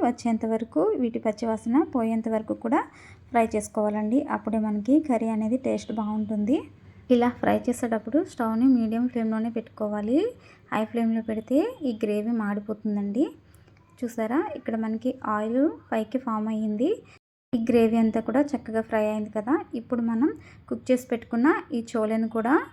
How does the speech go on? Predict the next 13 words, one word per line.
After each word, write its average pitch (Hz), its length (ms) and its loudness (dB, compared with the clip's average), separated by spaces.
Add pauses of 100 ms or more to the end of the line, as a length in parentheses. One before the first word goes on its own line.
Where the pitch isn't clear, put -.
(360)
ఈ 233 140 -2
గ్రేవీలో 220 480 4
వేసేసుకోవాలండి. 208 840 0 (460)
చోలేను 233 340 6
వేసిన 226 300 2
తర్వాత 226 320 2 (400)
కర్రీకి 233 380 0
సరిపడా 233 360 0 (460)
సాల్ట్ని 226 440 2
కూడా 240 180 4 (460)
యాడ్ 208 220 2
చేసుకోవాలి. 208 560 2 (840)
అలాగే 226 320 8